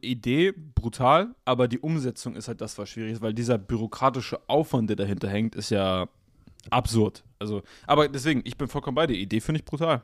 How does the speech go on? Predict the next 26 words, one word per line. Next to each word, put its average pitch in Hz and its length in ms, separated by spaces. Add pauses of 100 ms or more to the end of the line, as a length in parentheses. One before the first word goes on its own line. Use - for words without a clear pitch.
Also 113 260 (360)
mal 127 80
gucken, 170 280
ob - 100
das 123 140
irgendwann 127 280
stattfinden 135 440
wird, 123 120
ob 110 120
das 107 140
irgendwann 113 260
so 107 60
passieren 139 420
wird. 156 240 (140)
Ähm, 113 400
gibt 131 160
ja 127 80
genug 123 260
Gründe, 131 260
die 123 100
du 104 100
aufgezählt 120 420
hast, 117 220
die 120 60
dafür 110 260
sprechen. 156 400